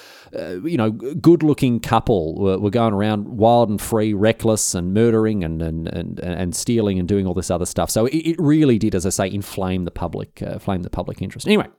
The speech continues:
this picture, along with all the others, you know, her pointing a shot, a shotgun at Clyde, Jones sitting in front of the car surrounded by guns, all this stuff, it captured the public imagination. All of a sudden, Bonnie and Clyde and the Barrow Gang, they were some of the most notorious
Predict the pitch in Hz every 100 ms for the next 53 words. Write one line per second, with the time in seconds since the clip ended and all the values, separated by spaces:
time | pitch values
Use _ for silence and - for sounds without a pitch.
0 | _ _ _ _ _ _ - - 175 196
1 | 190 160 165 143 - - - 139 180 165
2 | 156 143 117 113 113 117 101 98 117 -
3 | 127 98 95 - 113 - 117 110 113 -
4 | 95 92 - 117 110 110 95 117 123 127
5 | - 127 113 98 113 98 - 107 101 104
6 | 104 98 95 85 101 101 147 127 - 110
7 | - - - - - 113 - 214 - -
8 | 131 107 101 95 85 90 90 113 151 156
9 | 107 107 98 98 127 165 165 110 - 101
10 | 92 90 92 143 165 101 92 90 87 87
11 | 90 - 135 123 107 92 90 - 98 -
12 | 110 104 101 -